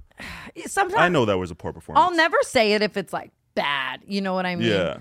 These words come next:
Speaker 1: Like, honestly, I feel like in the past couple years, I've gotten very honest. Like, if someone comes fast, I'm like, like, I'll just be like, like, I'll
Speaker 2: Ooh.
Speaker 1: kinda, I'll kinda let them know. Like, that
Speaker 2: But do
Speaker 1: wasn't
Speaker 2: you
Speaker 1: your
Speaker 2: give them,
Speaker 1: best
Speaker 2: like, a
Speaker 1: work.
Speaker 2: redemption?
Speaker 1: Yes.
Speaker 2: Yeah.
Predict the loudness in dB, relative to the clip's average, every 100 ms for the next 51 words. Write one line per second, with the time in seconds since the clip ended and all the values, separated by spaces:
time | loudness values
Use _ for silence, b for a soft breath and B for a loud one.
0 | B B 2 2 0 2 2 2 -2 0
1 | 2 2 2 2 2 -2 0 0 0 -2
2 | -4 -4 -4 -2 -4 -6 -6 -6 -6 -8
3 | -10 -12 -10 -8 -4 -4 -2 -4 -2 -2
4 | -2 0 0 0 -6 -12 -12 _ _ b
5 | b b b b b b -4 -2 -2 -6
6 | -10 -20 -18 B B B B B -2 2
7 | 2 2 0 0 0 0 0 -2 -4 -8
8 | -8 -6 -6 -6 -8 -12 -12 -4 0 0
9 | 2 4 4 4 2 0 -2 -2 -4 -4
10 | -6 -8 _ -6 0 0 -2 -14 _ -6
11 | -2 -2 -6